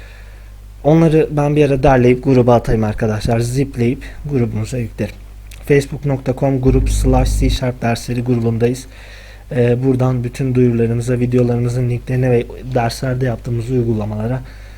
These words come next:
ulaşabilirsiniz. Şimdi ne diyelim? Bir tane string isim diyelim yine. String isim noktalı virgülümü koydum. İndim alt satıra. Şimdi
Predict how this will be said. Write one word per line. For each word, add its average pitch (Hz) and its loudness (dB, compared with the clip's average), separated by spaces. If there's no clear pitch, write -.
ulaşabilirsiniz. 113 -2
Şimdi 185 2
ne 220 4
diyelim? 139 2
Bir 202 -6
tane 170 4
string 175 0
isim 160 -2
diyelim 101 -6
yine. 117 -4
String 135 -6
isim 110 -8
noktalı 123 0
virgülümü 113 0
koydum. 123 0
İndim 123 2
alt 98 -6
satıra. 98 -8
Şimdi 262 -6